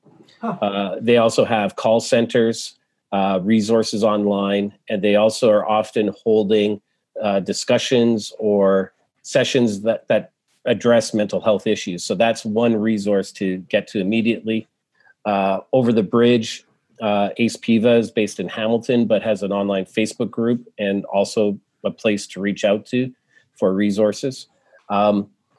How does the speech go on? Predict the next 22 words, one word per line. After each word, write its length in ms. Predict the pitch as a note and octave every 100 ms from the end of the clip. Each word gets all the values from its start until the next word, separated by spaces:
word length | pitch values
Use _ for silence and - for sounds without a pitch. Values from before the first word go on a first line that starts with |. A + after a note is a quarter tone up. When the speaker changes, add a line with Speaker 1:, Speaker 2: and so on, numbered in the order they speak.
| _ - -
Speaker 2:
it's 180 | C#3+ A2
been 160 | D3+
a 60 | D3
strong 460 | - - C3 C#3+ C#3+
thing, 480 | - B2+ D3+ D3+ - -
uh, 480 | A#2 A2+ G#2+ A2 - - -
strong 280 | - C#3 B2+
topic 380 | - B2 C#3+ B2
for 240 | - B2+
us. 300 | D3+ - - -
Um, 460 | A2+ G#2 G#2 G2+ G#2 _ _ - -
you 80 | A#2+
know, 140 | A2+
our 100 | A2
second 400 | - C#3+ C#3 A#2
year 240 | B2 B2
of 80 | A2+
doing 240 | A2 B2 C3
it, 80 |
we 100 | A2+
had, 440 | G#2+ G#2+ G#2+ G#2 G2 -
uh, 400 | G#2 G2 G2